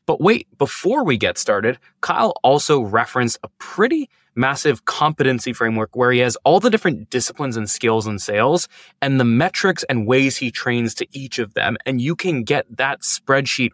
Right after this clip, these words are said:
right now in the show notes before the episode starts. We'll reference it again at the end in the outro,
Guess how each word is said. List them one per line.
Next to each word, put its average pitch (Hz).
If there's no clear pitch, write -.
right 160
now 135
in 139
the 127
show 110
notes 151
before 135
the -
episode -
starts. -
We'll 120
reference 160
it 165
again 143
at -
the 127
end 131
in 113
the 107
outro, 113